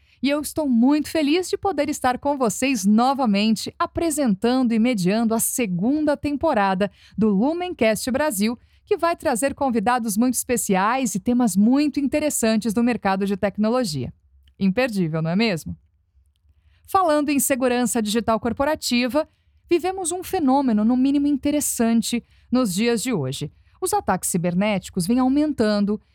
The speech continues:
e as empresas não conseguem acompanhar o ritmo das inovações criminosas. Por isso,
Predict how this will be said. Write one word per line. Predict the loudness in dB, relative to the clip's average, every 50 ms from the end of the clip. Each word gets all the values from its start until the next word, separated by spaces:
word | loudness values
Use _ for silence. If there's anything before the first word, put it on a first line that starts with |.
| _ -8
e | -6 -4
as | -2 0
empresas | 0 0 0 0 0 0 0 -2 -2 -2 -2 2
não | 2 2 4 2 0 0
conseguem | -4 -6 -6 -4 -2 0 0 0 0 0 0 -2
acompanhar | -2 -2 -2 -2 -2 0 0 -2 -2 -2 -2
o | -2
ritmo | -4 -2 0 0 0 0 0 -2 0 2
das | 2 0 0 -2 -4 -2
inovações | 0 2 2 2 0 0 -2 -2 -4 -4 -4 -4 -2 -2 -2 -2 -6 -4
criminosas. | -4 -4 -4 -2 0 0 0 0 0 -2 -4 -6 -6 -6 -6 -6 -8 _ _ _ _ _ _ _ -2
Por | 0 0 2
isso, | 2 0 -2 -4 -8 -10